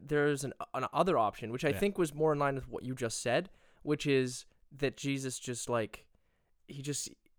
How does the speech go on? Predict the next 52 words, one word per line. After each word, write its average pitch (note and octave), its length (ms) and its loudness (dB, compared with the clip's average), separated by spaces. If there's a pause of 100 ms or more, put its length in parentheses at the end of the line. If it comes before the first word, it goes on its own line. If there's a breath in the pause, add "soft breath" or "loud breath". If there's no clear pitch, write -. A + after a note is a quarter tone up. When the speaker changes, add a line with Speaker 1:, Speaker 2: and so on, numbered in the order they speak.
(160)
Speaker 1:
he's C#3 160 -8
crazy. B2 640 0 (580)
And, D3+ 120 4
like, D#3+ 180 10
Speaker 2:
Oh. - 120 -2
Speaker 1:
and D3+ 300 4
nobody E3 440 8
likes B2+ 340 4
him, A#2 280 -2
and A#2+ 280 -2
everyone's C#3 380 4
like, B2+ 140 -4
"Wow, C#3 220 8
this B2+ 160 0
crazy F#3 420 -2
guy A2+ 440 2
is C3 200 -4 (100)
in D3+ 160 0
our C3+ 160 4
stalls, C3+ 640 4
Speaker 2:
He's F3+ 160 2
Speaker 1:
and C3 80 2
he's B2 100 2
Speaker 2:
too C4 80 0
Speaker 1:
just C3 180 -2
flipping F#3+ 300 2
Speaker 2:
strict. D3 140 4
Speaker 1:
over D3 120 -4
the, C3+ 160 -2 (120)
the E3+ 80 -6
tables, F3+ 480 0
and D3+ 80 -4
he's B2 120 -6
throwing, C#3 320 -4 (100)
uh, - 60 -6 (240)
cell E3 260 2
phones E3+ 260 -2
on E3 100 0
the D#3+ 60 -2
ground," D#3 360 2 (420 soft breath)
and G3 120 4
he's F#3 100 4
just, G3+ 160 4
like, F3+ 260 4
basically, E3 380 2
like, B2+ 240 2 (260 soft breath)
talking D3+ 380 2
about C#3 240 4
the B2 60 0
corruption C#3 600 2
of A2+ 180 -2
the, A2 120 -4